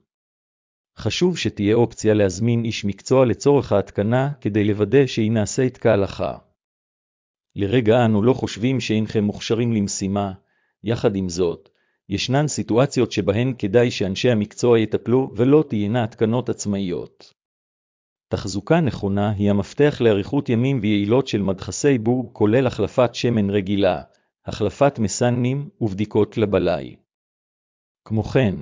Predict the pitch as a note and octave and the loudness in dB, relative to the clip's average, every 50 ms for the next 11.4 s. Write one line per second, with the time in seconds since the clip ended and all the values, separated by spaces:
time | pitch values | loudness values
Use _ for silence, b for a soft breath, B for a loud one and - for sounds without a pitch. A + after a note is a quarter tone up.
0 | - _ _ _ _ _ _ - F#2+ G2+ F#2 F#2 A2+ A#2 A2+ G2 - - G2 F#2+ | -12 _ _ _ _ _ _ -6 -4 -4 2 4 4 4 4 2 0 0 0 0
1 | F#2 E2+ - - G2+ G2 A#2+ C#3 C3+ A2 F#2+ G2 A2+ C3+ C3+ A#2+ - - - A2 | 0 -4 -4 -4 -2 -2 0 0 0 0 0 2 4 4 4 2 0 -2 0 0
2 | A2 C3 C3+ A#2 - - - - - C#3+ C#3+ - A#2+ - G#2+ G2 - - G#2 G2+ | 2 2 0 -2 -4 -4 -6 0 0 0 2 0 -4 -2 -2 -4 -4 -2 -2 -2
3 | A2 C3+ C#3+ - - G#2+ G#2 G2 - G2 - - F#2 F#2+ G2 - - C#3 C#3+ C3+ | -2 -2 -4 -2 -2 0 0 0 0 -2 -4 -4 -8 -8 -8 0 2 2 2 4
4 | A2+ G2 - G2+ - - C3+ D3 C#3+ - - A2 G#2 G#2 - C#3 B2+ C3 A2+ F#2 | 2 0 -2 -2 -4 0 0 0 0 0 -2 -2 -2 0 0 0 0 0 -2 -4
5 | - - C#3+ D3 C#3+ - A2 A2 G2+ - A#2 G#2 G2 - - C3 - - G2+ F2 | -2 -2 -2 -2 -2 -2 -4 -4 -4 -2 -2 -4 -4 -2 -4 -4 -2 -2 -4 -4
6 | - - A2 F#2 - - - D#2+ C2 A#1+ A1+ - _ _ _ _ _ _ _ _ | -4 -4 -4 -4 -4 -4 -8 -8 -8 -8 -14 -18 _ _ _ _ _ _ _ _
7 | _ _ _ _ _ _ _ _ _ _ _ - G#2 G2+ F#2+ F2 A2 B2 A2 G#2+ | _ _ _ _ _ _ _ _ _ _ _ -14 -8 -8 -4 0 2 2 2 2
8 | F2+ G2+ G2+ - - - - - A#2+ A#2+ A2+ G#2+ G#2 G2 G2 G2+ G#2 G2+ A#2+ C#3+ | 0 -2 -4 -4 -6 -8 -4 0 0 0 0 0 0 0 0 0 -2 -2 -2 -2
9 | C#3+ - - - G#2+ G2 G2 A2 B2+ C#3 E3 - - G#2+ G2+ G2+ G2+ F#2+ F#2+ F#2+ | -4 -6 -2 0 0 0 2 0 0 -2 -2 -2 0 2 2 4 4 4 2 -2
10 | - - C#3+ D3 - - - - G#2+ G#2 G#2+ G#2+ A2 A2+ G2+ F2+ - - - D#2 | 0 0 0 0 0 -2 -4 -2 2 2 4 2 2 2 0 -2 -4 -6 -6 -6
11 | C#2+ - - - - - - - | -6 -6 -10 -12 -12 -14 -16 -18